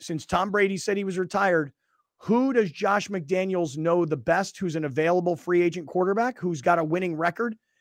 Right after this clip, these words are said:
And it, well, we'll get to that story coming up. So N F L free agency, Padres spring training, all still to come. We're in the Seven Mile Casino Studios. This is Monday,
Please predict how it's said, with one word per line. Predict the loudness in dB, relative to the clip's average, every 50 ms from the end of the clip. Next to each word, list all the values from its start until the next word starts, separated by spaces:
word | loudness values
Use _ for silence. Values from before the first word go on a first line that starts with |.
| _ _ _ -6
And | -4 -4
it, | -4 -4 -6 _ _ _ _ _
well, | 4 4 4
we'll | 4 4
get | 2 2 0 2
to | 2
that | 2 2 2
story | 2 0 2 2 2 2
coming | 0 -2 -2 -4
up. | -4 -8
So | 0 2 2 2 2 -2 _ _ _ _ _ _ _ -4
N | 0 0
F | 0 0 2
L | 2 2 2
free | 2 0 0 2 2
agency, | 2 2 0 -2 -6 -2 0 0 0 0 -2 -8 _ _ _ _ _ _ -4
Padres | 0 0 0 0 2 2 2 0
spring | 0 0 0 0 0 0
training, | 0 0 0 2 2 0 -2 -2 -6 -10 _ _ _ _
all | 2 2 2 2
still | 2 0 0 0 2
to | 2 0
come. | 2 2 2 2 0 -2 -6 _ _ _
We're | -2 0 0
in | 0 -2
the | -2
Seven | 0 0 0 0 2 0
Mile | 0 0 0 0
Casino | -2 -4 -6 -4 -2 -2 -4
Studios. | -4 -2 -2 -2 2 2 2 2 0 -2 -8 _ _
This | -20 -14 -12
is | -12 -8 -2
Monday, | 0 2 2 4 4 4 4 4 0